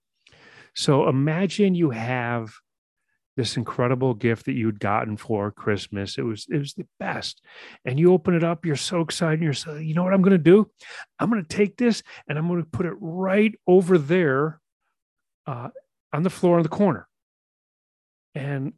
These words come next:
and I'm not gonna use it. I'm not gonna play with it. I know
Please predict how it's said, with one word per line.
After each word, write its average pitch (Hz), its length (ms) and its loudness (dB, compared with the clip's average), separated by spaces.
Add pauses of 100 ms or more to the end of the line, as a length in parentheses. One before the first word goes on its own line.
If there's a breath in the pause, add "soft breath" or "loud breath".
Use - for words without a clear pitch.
and 139 100 -4
I'm 127 100 -2
not 127 180 -4
gonna 123 100 -6
use 120 240 -6
it. 233 100 -16 (440)
I'm 123 100 -6
not 117 140 -6
gonna 117 120 -8
play 120 140 -8
with 110 180 -10
it. - 140 -18 (400)
I 123 60 -4
know 123 180 -2